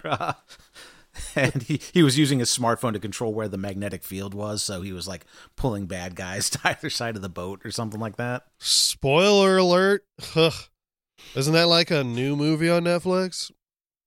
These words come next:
Speaker 1: I don't know. I don't keep
Speaker 2: I'm
Speaker 1: track
Speaker 2: pretty,
Speaker 1: of that stuff.
Speaker 2: I'm
Speaker 1: I
Speaker 2: pretty sure
Speaker 1: assume
Speaker 2: it
Speaker 1: it
Speaker 2: is.
Speaker 1: is.
Speaker 2: I think I s-, I did start watching it, but I've only got, like, fifteen minutes in.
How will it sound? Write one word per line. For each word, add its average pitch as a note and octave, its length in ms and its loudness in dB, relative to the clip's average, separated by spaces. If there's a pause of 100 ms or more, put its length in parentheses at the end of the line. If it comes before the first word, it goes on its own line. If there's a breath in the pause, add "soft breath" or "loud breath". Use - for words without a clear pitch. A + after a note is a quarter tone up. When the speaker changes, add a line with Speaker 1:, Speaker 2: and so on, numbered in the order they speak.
(100)
Speaker 1:
I A2+ 120 -4
don't A2 160 -2
know. F#2+ 160 -6 (460)
I A#2+ 80 0
don't A2 120 0
keep A2+ 140 -6
Speaker 2:
I'm - 20 -10
Speaker 1:
track F2+ 140 -4
Speaker 2:
pretty, F#2 160 -6
Speaker 1:
of F2 60 -8
that - 40 -12
stuff. - 340 -8 (380)
Speaker 2:
I'm C#3 80 -4
Speaker 1:
I F3 60 6
Speaker 2:
pretty C3 140 4
sure A2+ 160 -4
Speaker 1:
assume G#2+ 120 0
Speaker 2:
it F#2 40 -2
Speaker 1:
it F2 60 -6
Speaker 2:
is. F2+ 60 -6
Speaker 1:
is. - 240 -10 (920 soft breath)
Speaker 2:
I C#3 100 -6
think G#3 220 -6
I F3 40 -2
s-, - 300 -6
I A#2 100 -4
did B2 200 -4
start A2 240 -4
watching G#2+ 340 -8
it, - 140 -16 (580)
but G2+ 200 -10 (200)
I've A2+ 100 -8
only A2 180 -4
got, G#2+ 120 -6
like, G#2 160 -6
fifteen A2+ 320 -10
minutes G#2 240 -8
in. A2+ 240 -8